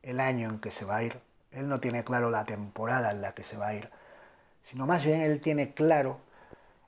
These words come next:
en función de qué circunstancias se va a ir. Las cuentas pendientes que tiene que resolver, que tiene que cerrar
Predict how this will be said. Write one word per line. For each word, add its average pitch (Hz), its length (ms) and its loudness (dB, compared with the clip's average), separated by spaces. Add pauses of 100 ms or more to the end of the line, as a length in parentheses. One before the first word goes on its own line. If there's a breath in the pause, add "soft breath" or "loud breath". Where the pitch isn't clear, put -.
(100)
en 139 180 -8
función 147 460 2
de 156 120 8
qué 160 140 6
circunstancias 139 1080 2 (100)
se - 240 -6
va 92 160 4
a 82 80 -2
ir. 90 180 -10 (100)
Las 110 200 -2
cuentas 180 460 6
pendientes 123 960 2
que 87 160 -14
tiene 117 420 -4
que 98 540 -6
resolver, 110 760 0 (120)
que - 100 -18
tiene 110 280 -14
que 107 180 -8
cerrar 120 520 -2